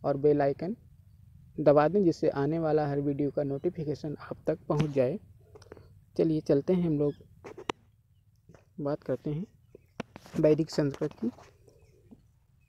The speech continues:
सिंधु सभ्यता के पश्चात वैदिक संस्कृति का विकास हुआ। वैदिक काल का विभाजन दो भागों में किया जाता है।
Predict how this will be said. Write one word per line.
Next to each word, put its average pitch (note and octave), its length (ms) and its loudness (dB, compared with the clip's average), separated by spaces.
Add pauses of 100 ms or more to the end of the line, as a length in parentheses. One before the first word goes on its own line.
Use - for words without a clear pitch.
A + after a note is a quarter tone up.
(1700)
सिंधु G#3+ 300 6
सभ्यता F3+ 380 2
के F#3+ 140 -2
पश्चात D#3+ 480 0 (720)
वैदिक E3 420 6
संस्कृति E3 500 -2
का E3 120 2
विकास C#3 480 -2
हुआ। C#3+ 200 2 (2500)
वैदिक F3 360 4
काल G3 180 6
का G3 160 4
विभाजन D#3 560 2 (1600)
दो E3+ 300 8
भागों D3+ 320 2
में F3+ 140 2
किया C#3 220 4
जाता C#3 280 2
है। B2+ 180 -6